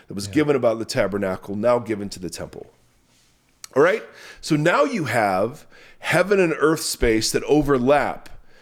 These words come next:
Speaker 1: and it's predictable in a sense. It's regulated. It's, um, you can, can presume upon it in good ways and bad ways.
Speaker 2: Yeah.
Speaker 1: So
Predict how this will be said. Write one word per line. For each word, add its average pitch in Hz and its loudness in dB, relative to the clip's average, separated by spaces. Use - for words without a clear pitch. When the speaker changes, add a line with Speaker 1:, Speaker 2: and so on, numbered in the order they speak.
Speaker 1:
and 156 2
it's - -4
predictable 233 0
in 113 -4
a 101 -6
sense. - -6
It's - -2
regulated. 127 0
It's, 123 -2
um, 107 0
you 170 0
can, 175 0
can 147 -2
presume 156 0
upon 131 2
it 117 -2
in 135 -2
good 151 0
ways 139 2
and 127 0
bad 82 -2
ways. - -14
Speaker 2:
Yeah. 92 -18
Speaker 1:
So 135 0